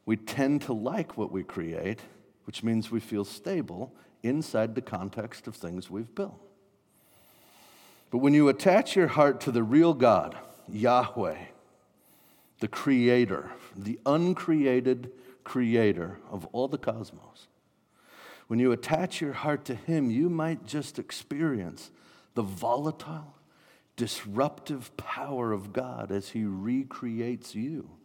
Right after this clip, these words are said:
He restores you and transforms you. It's like he's shaking the world by the shoulders when we see Jesus coming in.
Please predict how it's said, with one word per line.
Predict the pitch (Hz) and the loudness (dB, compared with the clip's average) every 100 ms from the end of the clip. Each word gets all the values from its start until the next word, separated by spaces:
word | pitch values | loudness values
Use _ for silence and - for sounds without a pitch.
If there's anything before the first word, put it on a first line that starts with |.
| _ _ _ _ _ _ _ _ _ _ _ _ | _ _ _ _ _ _ _ _ _ _ _ _
He | - | -2
restores | 107 107 - - - 135 156 151 127 95 90 | 0 0 -4 -8 -8 -4 0 0 -2 -8 -10
you | 92 90 | -10 -8
and | 92 | -8
transforms | - 107 90 - 143 143 110 | -6 -8 -8 -8 -6 -4 -4
you. | 82 76 - - _ _ _ _ _ _ _ _ _ _ _ _ _ _ _ _ _ _ _ _ _ _ _ _ _ _ - | -8 -14 -16 -20 _ _ _ _ _ _ _ _ _ _ _ _ _ _ _ _ _ _ _ _ _ _ _ _ _ _ -12
It's | 113 | -4
like | 135 127 | -4 -2
he's | - 117 - | -4 -4 -4
shaking | - - - - - 151 - 156 147 | -6 -4 -4 -2 0 0 0 0 2
the | 135 | 0
world | 117 120 135 135 104 | 0 0 0 0 -2
by | 95 107 | -4 -4
the | 101 | -4
shoulders | - - 117 123 95 87 - | -8 -8 -4 -4 -6 -12 -14
when | 104 101 | -8 -4
we | 101 | -4
see | 95 - 110 | -6 -4 -6
Jesus | 92 101 107 95 98 | -4 -4 -4 -6 -10
coming | - 104 95 95 | -8 -6 -4 -6
in. | 90 87 | -8 -12